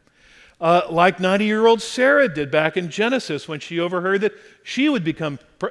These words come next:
uh, pregnant. In fact, she even laughed in disbelief.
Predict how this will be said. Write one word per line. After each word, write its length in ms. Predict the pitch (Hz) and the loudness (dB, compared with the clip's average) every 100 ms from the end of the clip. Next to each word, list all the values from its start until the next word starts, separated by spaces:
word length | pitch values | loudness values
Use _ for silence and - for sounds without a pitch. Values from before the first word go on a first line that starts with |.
| - | -6
uh, 100 | 139 | -8
pregnant. 400 | - 170 165 208 | 0 0 0 -4
In 60 | |
fact, 240 | - 190 - | -2 -2 -2
she 120 | 208 | -6
even 400 | 202 175 165 160 | -8 -6 -6 0
laughed 520 | 202 254 185 208 - - _ - | 2 4 2 0 -8 -20 _ -10
in 140 | 202 175 | -8 -4
disbelief. 960 | 151 - - 220 254 262 185 - - | -6 -6 -6 -4 -2 -4 -8 -16 -20